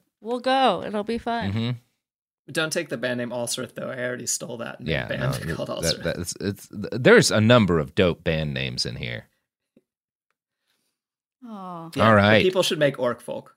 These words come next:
Speaker 3: I'd be really
Speaker 2: Yeah.
Speaker 3: excited to hear it.
Speaker 2: Make orc folk, uh, abandon,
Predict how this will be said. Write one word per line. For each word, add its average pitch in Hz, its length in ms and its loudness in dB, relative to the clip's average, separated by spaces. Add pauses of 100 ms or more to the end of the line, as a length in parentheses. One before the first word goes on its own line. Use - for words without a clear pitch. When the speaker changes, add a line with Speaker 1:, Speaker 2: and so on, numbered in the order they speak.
Speaker 3:
I'd 131 100 -8
be 131 100 -6
really 123 240 0
Speaker 2:
Yeah. 104 60 8
Speaker 3:
excited - 320 -4
to 117 80 -20
hear - 160 -14
it. - 60 -8
Speaker 2:
Make 104 220 0
orc 117 260 2
folk, 117 440 2 (400)
uh, 80 480 4 (140)
abandon, 98 800 2